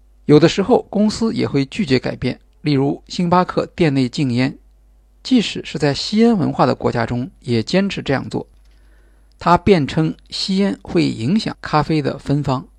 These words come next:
星巴克坚持要有足够的店内空间，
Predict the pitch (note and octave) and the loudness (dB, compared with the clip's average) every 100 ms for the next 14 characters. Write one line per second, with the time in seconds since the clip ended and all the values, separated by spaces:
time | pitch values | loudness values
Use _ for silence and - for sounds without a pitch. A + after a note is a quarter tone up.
0 | _ _ _ _ _ _ - G3 G3+ G3+ | _ _ _ _ _ _ -2 2 2 2
1 | - - _ - G3+ G3+ - - C#3 B2+ | -2 -8 _ -2 0 0 -2 -4 -2 -2
2 | - C#3+ F#3 G3 - - G3+ D3 B2 - | -6 -4 2 2 0 -4 -2 0 -2 -4
3 | C3+ B2+ B2 | -6 -4 -4